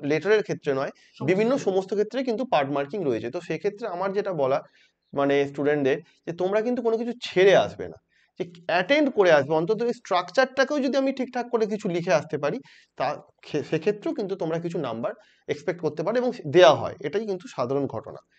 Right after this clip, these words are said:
Speaker 1: কাউকে একদম নাম্বার আমি কি, মানে, আম-, তুমি যদি কিছু নাই লেখো, তাহলে সেক্ষেত্রে কিন্তু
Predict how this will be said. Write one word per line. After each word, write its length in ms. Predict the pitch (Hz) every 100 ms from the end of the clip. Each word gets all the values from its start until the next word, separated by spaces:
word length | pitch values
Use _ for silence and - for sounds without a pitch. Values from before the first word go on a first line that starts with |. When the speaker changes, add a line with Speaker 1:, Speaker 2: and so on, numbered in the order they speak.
| _
Speaker 1:
কাউকে 260 | - 135 247
একদম 540 | 113 131 156 175 139
নাম্বার 380 | 135 139 139 143
আমি 140 | 143 143
কি, 140 | 135
মানে, 320 | 131 135 127 -
আম-, 320 | 120 - 175
তুমি 180 | 170 185
যদি 140 | 190
কিছু 160 | 214 214
নাই 320 | 143 143 254
লেখো, 220 | 240 240
তাহলে 160 | 220 220
সেক্ষেত্রে 400 | 190 196 196 202
কিন্তু 240 | 202 214